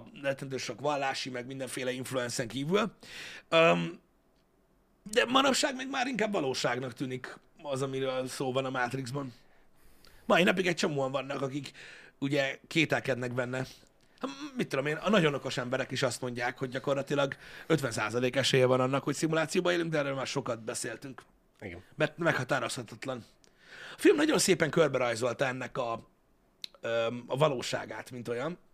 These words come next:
Speaker 2: Mhm.
Speaker 1: hogy, ö, és ettől is volt olyan magával ragadó a történet,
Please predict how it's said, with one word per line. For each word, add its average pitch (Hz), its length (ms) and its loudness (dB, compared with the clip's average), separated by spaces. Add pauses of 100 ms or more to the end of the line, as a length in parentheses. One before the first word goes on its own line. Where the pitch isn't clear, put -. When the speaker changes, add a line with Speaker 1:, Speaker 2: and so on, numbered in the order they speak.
(140)
Speaker 2:
Mhm. 113 180 0 (360)
Speaker 1:
hogy, 131 340 0 (300)
ö, 143 80 -2
és 156 180 4
ettől 185 240 4
is 131 100 2
volt 151 220 6
olyan 135 140 6
magával 123 400 4
ragadó 120 320 0
a 120 80 0
történet, 123 680 -4